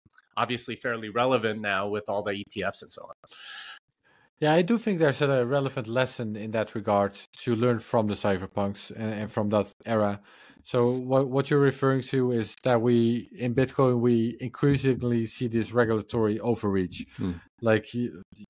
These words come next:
Speaker 2: all this K Y C, A M L, like, it, it, it should be normal that people can transact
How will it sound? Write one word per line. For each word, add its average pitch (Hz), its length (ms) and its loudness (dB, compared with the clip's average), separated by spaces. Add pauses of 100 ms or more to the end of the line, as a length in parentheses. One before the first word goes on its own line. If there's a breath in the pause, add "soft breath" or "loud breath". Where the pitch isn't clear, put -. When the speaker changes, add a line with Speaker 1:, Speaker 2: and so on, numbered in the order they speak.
Speaker 2:
all 131 200 2
this 127 200 -2
K 135 200 0
Y 120 180 4
C, 123 480 0
A 127 160 0
M 120 140 0
L, 120 280 4
like, 113 200 0
it, 117 240 -8 (520)
it, - 120 -6 (140)
it 135 140 -6
should 220 300 2
be 151 440 4 (220)
normal 131 760 2
that 120 280 2
people 120 320 -2
can 113 240 -2
transact 107 400 -4